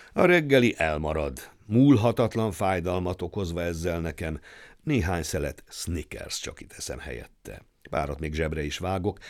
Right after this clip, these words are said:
de közben szemünket a távcsövekre és az egyszem spektívre tapasztjuk. A hátizsákokból mindent kidobálunk,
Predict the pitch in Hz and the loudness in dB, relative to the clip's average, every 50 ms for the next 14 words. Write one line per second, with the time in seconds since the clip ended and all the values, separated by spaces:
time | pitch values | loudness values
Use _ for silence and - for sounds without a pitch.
0 | - - - - - - 104 - - 143 139 123 120 120 120 110 - - 117 131 | -18 -20 -18 -12 -10 -8 -8 -4 -2 -4 -2 -2 -4 -4 -4 -4 -4 -4 -2 -2
1 | 135 135 135 123 - 107 - - 113 - - - 107 120 110 - - - 104 98 | -2 -2 -2 -4 -6 -8 -10 -10 -12 -10 -8 -6 -6 -6 -6 -8 -8 -6 -6 -4
2 | 104 98 - 90 87 87 82 - - - - - - - - - - - - - | -4 -4 -4 -4 -4 -4 -4 -6 -12 -20 -20 -20 -14 -8 -8 -6 -6 -8 -10 -8
3 | - - 143 - - - - - 107 101 95 - - - - - - - - 73 | -6 -6 -6 -4 -6 -6 -6 -4 -2 -2 -4 -4 -8 -12 -18 -18 -12 -8 -8 -8
4 | - - - - 76 69 64 67 67 69 - 73 71 - 65 62 - - - - | -8 -10 -12 -8 -8 -6 -6 -6 -8 -10 -10 -12 -10 -10 -10 -12 -12 -12 -14 -14
5 | 57 - - - _ _ _ _ _ - - - - - - - - - - 107 | -14 -14 -16 -20 _ _ _ _ _ -20 -20 -20 -20 -18 -14 -10 -8 -4 0 2
6 | 113 117 113 - 113 98 104 107 98 104 - 107 104 95 87 95 101 92 73 95 | 2 2 4 2 2 4 4 4 2 2 0 0 -2 0 2 2 2 2 2 2
7 | 104 101 98 95 95 95 85 - - 101 92 95 87 90 92 90 87 87 85 85 | 2 2 2 2 2 2 0 -2 -4 -2 -2 0 0 0 2 2 2 2 0 0
8 | 82 78 | -2 -4